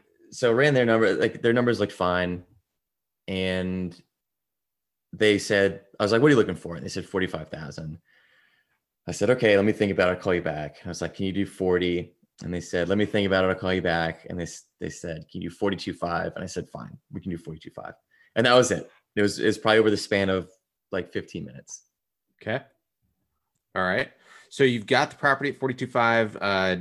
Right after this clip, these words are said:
Speaker 2: um, how did you, how did you pay? Did you pay cash? Did you, uh, do hard money?
Speaker 1: So for this one, I used cash from
Speaker 2: Okay.
Speaker 1: my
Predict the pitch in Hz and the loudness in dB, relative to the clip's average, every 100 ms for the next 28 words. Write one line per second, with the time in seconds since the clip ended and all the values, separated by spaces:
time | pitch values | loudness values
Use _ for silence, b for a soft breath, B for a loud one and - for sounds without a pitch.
0 | 92 95 92 87 80 80 - - 123 120 | -6 -4 -2 -2 -6 -10 -14 -6 -2 -2
1 | 110 107 104 110 120 104 - 107 80 82 | -2 -4 -4 -6 -6 -6 -6 -4 -4 -6
2 | 82 87 87 82 80 - 82 - 120 135 | -8 -6 -6 -8 -10 -12 -14 -4 0 0
3 | 147 - 87 82 82 82 80 82 - 87 | 0 -6 -8 -8 -8 -8 -8 -12 -12 -10
4 | 80 76 82 85 90 92 113 147 _ _ | -10 -10 -12 -10 -8 -4 -4 -6 _ _
5 | _ _ _ _ _ b b _ 104 123 | _ _ _ _ _ b b _ -10 -8
6 | 131 151 139 120 117 120 120 110 - - | -6 -4 -4 -4 -4 -6 -8 -10 -14 -20
7 | _ _ _ _ - 98 117 151 - - | _ _ _ _ -12 -8 -8 -10 -16 -20
8 | _ _ _ _ 104 98 95 92 90 90 | _ _ _ _ -4 -2 -2 -4 -4 -6